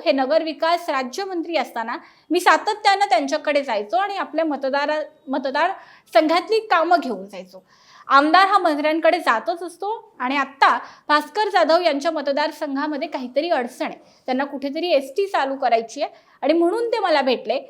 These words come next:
ज्येष्ठ आमदार म्हणून मी त्यांना जिथे लागेल तिथे मदत करेन, असं सरनाईकांनी सांगितलं. आता सरनाईकांच्या या पुढील प्रतिक्रियेतलं जे वाक्य आहे ते इंटरेस्टिंग आहे. "ऑपरेशन टायगर अजून थांबलेलं नाहीये,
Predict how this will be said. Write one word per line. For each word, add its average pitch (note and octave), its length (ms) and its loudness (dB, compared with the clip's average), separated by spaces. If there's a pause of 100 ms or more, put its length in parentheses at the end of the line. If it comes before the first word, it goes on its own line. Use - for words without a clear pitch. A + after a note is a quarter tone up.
(320)
ज्येष्ठ D4 300 2
आमदार D4 420 4
म्हणून E4 300 -2
मी D#4+ 80 -6
त्यांना D#4+ 400 -2 (380)
जिथे G4+ 380 -2
लागेल C4 560 0
तिथे E4+ 220 -4
मदत C4+ 320 -2 (100)
करेन, A3 280 -2 (140)
असं B3 260 -10 (280)
सरनाईकांनी D#4 500 4
सांगितलं. F#3+ 360 -16 (580)
आता C4 160 0
सरनाईकांच्या E4 640 4
या F4+ 100 4
पुढील F4+ 500 0
प्रतिक्रियेतलं E4+ 720 0
जे D#4 140 2
वाक्य B3 380 -2
आहे A3 380 -2
ते - 240 -4
इंटरेस्टिंग A#3+ 640 -6
आहे. - 180 -12 (520)
"ऑपरेशन A4+ 560 6
टायगर G4+ 400 6
अजून F4+ 420 4
थांबलेलं D#4 520 -2
नाहीये, D#4+ 360 -2